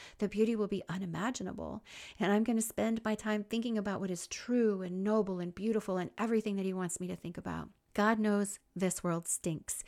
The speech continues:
He knows that. He sees it. His heart aches, but he also knows that people need him. And if we're stuck in our sorrow, we can't go forth and lead others to Jesus.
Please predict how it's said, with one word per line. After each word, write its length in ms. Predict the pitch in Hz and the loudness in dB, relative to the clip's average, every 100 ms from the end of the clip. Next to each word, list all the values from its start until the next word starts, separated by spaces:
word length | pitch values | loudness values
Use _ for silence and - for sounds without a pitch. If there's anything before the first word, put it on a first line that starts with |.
| - - | -16 -14
He 200 | - 175 | -4 0
knows 300 | 170 170 - | 4 2 0
that. 300 | - - - - - | -6 -8 -14 -20 -10
He 120 | - | -4
sees 400 | 175 - 185 175 | -2 0 0 2
it. 180 | 220 226 - _ _ | 0 -2 -12 _ _
His 220 | - 208 | -8 -6
heart 260 | - 175 - | -4 -4 -2
aches, 440 | 160 180 - - - - - | 0 0 0 -2 -2 -12 -4
but 100 | - | 4
he 60 | 208 | 4
also 360 | 185 208 - 233 | 4 2 2 4
knows 240 | 226 226 | 4 2
that 120 | - | 0
people 260 | - 220 208 | -2 0 0
need 320 | 180 208 233 | 2 2 2
him. 300 | 202 180 180 | 2 -2 0
And 120 | 196 196 | 2 2
if 120 | - | 2
we're 80 | 226 | -2
stuck 320 | - 190 214 | 0 -4 -2
in 60 | |
our 100 | 202 | -2
sorrow, 480 | 180 - 180 202 220 | -2 -2 0 2 0
we 180 | 208 240 | 2 0
can't 360 | 247 - 240 - | 0 -2 -2 0
go 120 | 220 | -2
forth 340 | - 196 202 | 0 -2 0
and 160 | 190 180 | -2 0
lead 220 | 202 190 | -2 0
others 280 | 196 196 180 | -2 -2 -6
to 120 | - | -8
Jesus. 560 | 175 185 202 - - | -6 -4 -4 -4 -6